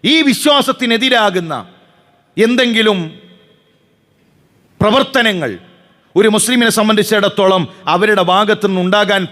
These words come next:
പാടുള്ളതല്ല. പ്രവാചകന്മാർ പഠിപ്പിച്ച രൂപത്തിൽ, പരിശുദ്ധ ഖുർആൻ പഠിപ്പിച്ച രൂപത്തിൽ ഈസാ നബി അലൈഹി സ്വലാമുമായി ബന്ധപ്പെട്ട ആ വിഷയങ്ങൾ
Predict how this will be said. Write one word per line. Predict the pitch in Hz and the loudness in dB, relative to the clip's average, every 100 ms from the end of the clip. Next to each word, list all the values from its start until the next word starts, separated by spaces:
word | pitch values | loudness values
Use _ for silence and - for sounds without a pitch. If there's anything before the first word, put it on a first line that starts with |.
| - | -2
പാടുള്ളതല്ല. | 175 226 233 233 233 233 247 262 - - _ _ _ _ _ _ _ _ _ - | 0 2 2 2 2 2 0 -2 -12 -20 _ _ _ _ _ _ _ _ _ -6
പ്രവാചകന്മാർ | 165 214 254 233 233 226 208 160 - | 0 2 2 0 -2 0 0 -2 -4
പഠിപ്പിച്ച | 214 269 - 247 247 | -2 -2 -4 -2 0
രൂപത്തിൽ, | 220 196 - 156 95 - - _ _ _ _ _ - | 0 -2 0 -2 -4 -14 -20 _ _ _ _ _ -2
പരിശുദ്ധ | 240 277 240 226 | 0 0 0 -2
ഖുർആൻ | 233 233 208 | 0 0 0
പഠിപ്പിച്ച | 233 233 254 254 240 | 0 -2 -2 -2 0
രൂപത്തിൽ | 214 214 - 175 123 - - _ _ 180 | 2 0 -2 -2 -4 -12 -20 _ _ 0
ഈസാ | 175 233 220 | 2 2 2
നബി | 208 | 2
അലൈഹി | 226 233 | 0 0
സ്വലാമുമായി | 226 214 214 208 196 190 | 0 0 0 0 0 0
ബന്ധപ്പെട്ട | 214 233 220 202 175 123 - - - | 0 0 0 0 0 -2 -10 -12 -2
ആ | 185 190 | 0 0
വിഷയങ്ങൾ | 160 214 240 247 | 0 2 2 2